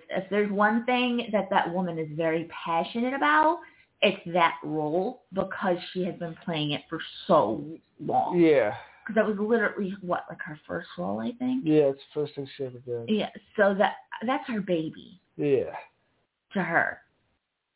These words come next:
Speaker 1: I mean, she did a lot of horror work in that er-, in that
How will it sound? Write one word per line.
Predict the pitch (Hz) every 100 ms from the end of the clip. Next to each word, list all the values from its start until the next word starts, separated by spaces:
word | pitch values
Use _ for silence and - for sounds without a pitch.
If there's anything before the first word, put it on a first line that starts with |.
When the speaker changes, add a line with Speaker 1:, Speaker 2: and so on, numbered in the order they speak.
| _ _ -
Speaker 1:
I | 202
mean, | 190 185 175 - -
she | 233
did | 254 247
a |
lot | 226 214 214 226
of | 247
horror | - 220 220 220
work | 226 226 220 220 -
in | 208
that | 190 190 180 - _
er-, | 208 180 -
in | 220
that | 202 190 185